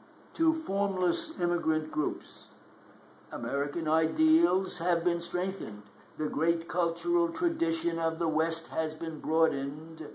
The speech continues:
and enriched by their teaching and example. Modern knowledge of ourselves and of our university has been nurtured in the universities.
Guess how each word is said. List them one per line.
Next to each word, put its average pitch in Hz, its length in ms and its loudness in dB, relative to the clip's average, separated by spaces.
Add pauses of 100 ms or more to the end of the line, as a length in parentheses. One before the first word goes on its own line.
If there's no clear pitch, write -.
(180)
and 165 240 0
enriched 190 640 4
by 160 220 4
their 156 280 2
teaching 135 760 -4 (160)
and 139 320 -4
example. 147 640 -6 (800)
Modern 220 800 4 (180)
knowledge 165 800 0 (140)
of 156 300 0
ourselves 147 800 2
and 143 220 -2
of 160 220 6
our 143 380 6
university 147 1080 -2 (380)
has 190 180 4
been 185 320 0
nurtured 165 1080 4 (280)
in 165 160 -2
the 151 60 0
universities. 120 1300 -6